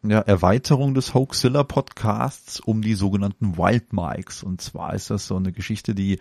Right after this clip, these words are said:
Ähm, ich glaub, von Tommy Krabbeis selbst auch ins Leben gerufen wurde. Äh, Tommy Krabbeis, vielleicht kurz, wer ihn so nicht kennt vom Namen, das ist der Mensch, der unter anderem Bernd das Brot für Kika entwickelt hat.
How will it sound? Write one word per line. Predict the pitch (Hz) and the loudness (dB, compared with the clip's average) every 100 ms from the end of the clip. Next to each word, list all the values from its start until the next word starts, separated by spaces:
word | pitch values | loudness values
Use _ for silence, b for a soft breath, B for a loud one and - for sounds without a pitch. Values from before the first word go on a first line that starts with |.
| B B B B B - | B B B B B 2
Ähm, | 95 90 92 90 - _ _ _ - | 4 6 2 -2 -6 _ _ _ -8
ich | 95 | -4
glaub, | - 101 | -2 0
von | 107 98 | 0 0
Tommy | 107 98 | 0 0
Krabbeis | - 107 - 101 95 | 2 0 2 -2 0
selbst | 104 104 - | 0 -2 0
auch | 98 | 0
ins | 95 - | 0 0
Leben | 95 104 101 | 2 2 2
gerufen | 90 90 113 - 131 | 0 0 -2 -2 0
wurde. | 131 135 143 147 143 | 4 4 4 2 0
Äh, | 90 90 | -2 0
Tommy | 107 101 90 | 0 0 0
Krabbeis, | 101 - 110 104 - | -2 0 0 0 -2
vielleicht | - 98 - | -2 -4 -4
kurz, | - 104 - - | -4 -4 -4 -6
wer | 90 | -2
ihn | 92 90 | -2 -2
so | 95 | 0
nicht | 95 107 - | -2 -4 -2
kennt | 110 107 | 0 0
vom | - 104 101 | 0 0 2
Namen, | 98 98 107 101 B B B B B - | 2 2 0 -4 B B B B B 2
das | 95 90 - | 4 4 0
ist | 101 92 - | 0 -2 -2
der | 92 90 | -2 0
Mensch, | 87 92 92 - - - | 0 0 -2 -6 -8 -2
der | 87 85 | 0 0
unter | 90 87 - 85 | -2 -4 -6 -4
anderem | 90 87 87 87 87 85 85 - | -2 -2 -2 -2 0 -2 -4 2
Bernd | 95 98 95 | 2 2 2
das | 95 - | 0 -2
Brot | - - 101 120 - | -12 0 4 4 2
für | - - 117 117 | -8 -2 -2 0
Kika | - 175 - | 2 2 2
entwickelt | 85 85 - - 85 - | 0 -4 -8 -6 -6 -6
hat. | - | -12